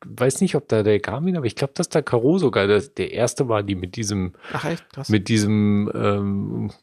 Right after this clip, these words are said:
Speaker 1: Cl-, Climbing-Modus irgendwie vorgeprescht sind. Also jetzt
Speaker 2: Mhm.
Speaker 1: inzwischen haben's tatsächlich alle, oder zumindest, also die älteren Wahoos haben's, glaub ich, nicht bekommen, aber so die neuesten Generationen, bei Garmin ist es, glaub ich, auch überall zu finden.
Speaker 2: Mhm.
Speaker 1: Und auch so, dass es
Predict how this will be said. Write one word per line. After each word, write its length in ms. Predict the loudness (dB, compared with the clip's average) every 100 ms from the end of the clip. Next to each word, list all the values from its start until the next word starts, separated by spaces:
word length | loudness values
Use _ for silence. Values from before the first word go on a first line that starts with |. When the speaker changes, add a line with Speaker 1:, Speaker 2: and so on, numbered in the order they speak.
| -14
Speaker 1:
Cl-, 220 | -12 -12
Climbing-Modus 1080 | -4 0 2 2 2 2 2 4 4 2 0
irgendwie 240 | 2 0 0
vorgeprescht 720 | -2 -2 -2 -4 -6 -6 -6
sind. 240 | -6 -6
Also 180 | -4 0
jetzt 160 | 0 0
Speaker 2:
Mhm. 40 | -2
Speaker 1:
inzwischen 340 | 0 0 2
haben's 200 | 0 0
tatsächlich 560 | -2 0 0 0 -2 -2
alle, 400 | 0 0 -4 -8 -2
oder 240 | 2 2
zumindest, 320 | 2 0 0
also 140 | -4 -4
die 160 | -2
älteren 440 | 2 2 4 2 2
Wahoos 460 | 2 2 0 0
haben's, 160 | -2 -2
glaub 140 | 0
ich, 120 | -2 -6
nicht 160 | -10
bekommen, 380 | -6 0 0 0
aber 220 | -6 -8
so 100 | -10
die 160 | -8 -4
neuesten 440 | -2 0 0 -2
Generationen, 640 | 0 2 2 2 2 2 2
bei 100 | 0
Garmin 380 | 0 0 0
ist 160 | -2 -4
es, 100 | -4
glaub 140 | -4
ich, 120 | -4 -6
auch 160 | -6
überall 380 | -2 0 0 -2
zu 140 | -8
finden. 340 | -6 -4 -4 -6
Speaker 2:
Mhm. 240 | -8 -8 -4
Speaker 1:
Und 100 | 0
auch 220 | 2 4
so, 160 | 2 2
dass 180 | 2
es 140 | 0